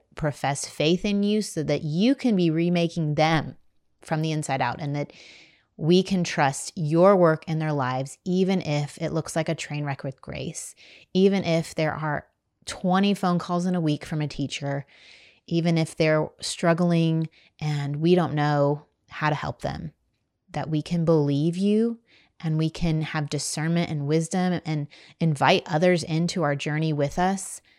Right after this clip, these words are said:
that other parents can speak truth into our kids' hearts and minds,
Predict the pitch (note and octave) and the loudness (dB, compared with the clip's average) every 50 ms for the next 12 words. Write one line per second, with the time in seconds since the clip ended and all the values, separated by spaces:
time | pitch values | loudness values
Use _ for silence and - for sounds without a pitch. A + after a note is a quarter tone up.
0 | _ _ _ _ _ - - - - - D#3+ D#3+ E3+ E3+ E3 D#3 D#3+ - - - | _ _ _ _ _ -10 -10 -8 -6 -4 -2 0 2 2 2 2 0 0 -4 -10
1 | - - E3+ D#3+ D#3 E3 F3+ G3 F#3 - - - - - - _ _ _ - - | -8 -6 -4 -2 -2 0 0 -2 -2 -4 -8 -12 -14 -14 -16 _ _ _ -20 -10
2 | - - E3 D#3+ D3+ C#3+ C#3+ C#3+ - - - E3 D#3+ - - - - D#3+ D#3+ E3+ | -6 -4 -2 -2 -2 -2 -4 -6 -6 -4 -2 -2 -2 -4 -6 -6 -4 -2 -2 -2
3 | - - - D#3+ C#3+ - D#3+ C#3+ C#3 C#3+ - - D#3 D#3 D#3 D#3+ F3 - - - | -4 -4 -6 -6 -6 -4 -6 -6 -6 -6 -8 -8 -6 -6 -6 -6 -6 -10 -14 -16
4 | - _ _ _ _ - - - D#3 D#3 - - - - D3+ D3+ D#3 D3+ D3+ D3+ | -16 _ _ _ _ -10 -6 -4 -4 -4 -4 -8 -10 -8 -6 -4 -2 -2 -2 0
5 | D#3 E3+ F3+ G3 G#3 G3+ - - - | 0 0 0 0 -2 -2 -6 -10 -18